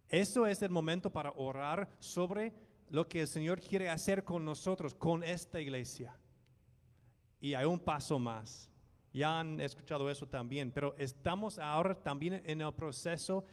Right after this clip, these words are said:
de arrancando nuevos sitios a través de Los Ángeles, con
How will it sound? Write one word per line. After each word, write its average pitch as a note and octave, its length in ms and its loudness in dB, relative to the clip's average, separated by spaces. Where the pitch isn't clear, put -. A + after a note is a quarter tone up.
de D3 140 -2
arrancando D3+ 760 0
nuevos C3 460 2
sitios C#3 840 -6
a C#3 120 -4
través D3 460 2
de E3 80 0
Los C#3 300 0
Ángeles, B2+ 680 -6
con C3+ 260 4